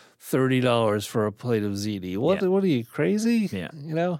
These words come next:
Speaker 2: Which is, uh, unfair for any cuisine to say that you're, you know, f-, that you shouldn't be paying X for Y because of it being it. You know, like, looking
Speaker 1: Right.
Speaker 2: at food costs, looking at multiples and all that stuff.
Speaker 1: Right. I mean, if you said that, that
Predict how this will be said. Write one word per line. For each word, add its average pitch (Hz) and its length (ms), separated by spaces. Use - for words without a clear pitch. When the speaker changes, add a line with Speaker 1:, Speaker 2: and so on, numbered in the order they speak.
Speaker 2:
Which 117 280
is, 110 300
uh, 123 180
unfair 131 360
for 104 120
any 139 200
cuisine 98 480
to 104 140
say 107 280
that 101 160
you're, 92 280
you 98 100
know, 90 240
f-, - 360
that 110 220
you 98 100
shouldn't 107 220
be 98 100
paying 98 360
X - 260
for 92 280
Y 90 580
because 107 440
of 92 280
it 139 240
being 104 360
it. 151 260
You 147 120
know, 135 200
like, 117 200
looking 123 160
Speaker 1:
Right. 277 140
Speaker 2:
at 113 100
food 120 200
costs, 107 320
looking 98 260
at 90 180
multiples 92 640
and 107 120
all 92 160
that - 160
stuff. - 420
Speaker 1:
Right. 240 240
I 170 60
mean, 170 180
if 170 180
you 202 140
said 170 340
that, 143 240
that 131 140